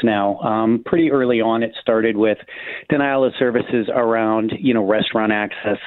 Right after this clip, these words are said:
uh, you know, trying to get a cup of coffee, going to the grocery store. Thankfully, we haven't heard a lot of reports of that recently. But yeah, in the last three weeks, we've received numerous calls, all relating, uh, to denial of healthcare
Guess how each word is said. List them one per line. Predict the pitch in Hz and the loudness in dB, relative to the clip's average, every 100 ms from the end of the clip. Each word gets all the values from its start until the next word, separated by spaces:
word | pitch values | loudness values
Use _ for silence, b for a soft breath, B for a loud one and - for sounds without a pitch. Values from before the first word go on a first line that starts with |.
| - | -2
uh, | 113 104 101 | 0 2 2
you | 104 117 | 2 2
know, | 107 101 | 2 0
trying | - 113 | -2 0
to | |
get | 107 104 | 2 0
a | |
cup | - 117 - | 0 -4 -4
of | |
coffee, | - 107 104 110 | -4 -4 -2 -4
going | 110 110 | -4 -4
to | 101 | -4
the | 107 | -6
grocery | 101 104 - 117 107 - | -2 -4 -2 -2 -2 -2
store. | 104 98 101 - | 0 2 0 0
Thankfully, | 139 139 _ 123 110 110 B B B _ | -2 -2 _ 2 2 2 B B B _
we | 110 | 0
haven't | 110 123 | 2 0
heard | 107 120 | 0 2
a | 113 | 2
lot | 110 | 2
of | 110 | 0
reports | 107 - 117 113 - | -2 0 0 0 -2
of | 98 | 0
that | 101 104 | 0 2
recently. | 110 120 - 113 107 107 | 0 0 -2 0 2 2
But | 110 | 2
yeah, | 107 127 | 2 2
in | 143 | 2
the | 117 | 2
last | 117 127 - - | 0 -2 -8 -2
three | 131 | 0
weeks, | 117 117 123 - - _ _ _ _ _ - | 2 2 0 -4 -18 _ _ _ _ _ -6
we've | 117 120 113 | 0 0 2
received | 117 - 117 | -2 0 0
numerous | 110 117 117 110 - - | 2 2 2 0 -2 -2
calls, | 107 101 110 - | 0 2 -2 0
all | 117 113 117 | 2 2 0
relating, | 113 110 110 110 110 B B B 110 | -2 0 2 0 -2 B B B -4
uh, | 107 | -4
to | - 113 | -2 -2
denial | 101 101 104 107 104 | 0 0 0 2 0
of | 98 | 0
healthcare | - 104 - - | -2 -2 -4 -6